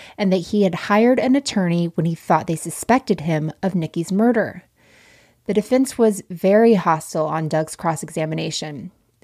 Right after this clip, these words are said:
At one point, they said Doug took a shower before police arrived because he wanted to get rid of evidence that he killed Nikki. But prosecutors actually objected and prevented Doug from having to answer this question.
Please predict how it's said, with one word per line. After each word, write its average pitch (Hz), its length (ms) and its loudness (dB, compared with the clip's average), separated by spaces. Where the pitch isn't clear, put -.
At 190 160 2
one 240 220 4
point, 233 300 0
they 214 100 4
said 190 340 -2
Doug 190 280 0
took 240 160 -4
a 294 60 0
shower 196 360 4
before 185 340 -2
police 240 320 -2
arrived 165 520 0
because 185 280 -4
he 247 180 -2
wanted 233 280 2
to 226 100 -6
get 233 180 0
rid 185 160 2
of 185 160 0
evidence 165 440 -2
that 156 140 -6
he 165 160 -10
killed 277 380 4
Nikki. 165 460 -4
But - 220 -2
prosecutors 233 640 2
actually 190 280 2
objected 175 520 2
and 175 160 -2
prevented 190 360 2
Doug 165 260 2
from 165 140 -4
having 151 280 -4
to - 100 -12
answer 156 240 -8
this - 180 -12
question. - 540 -4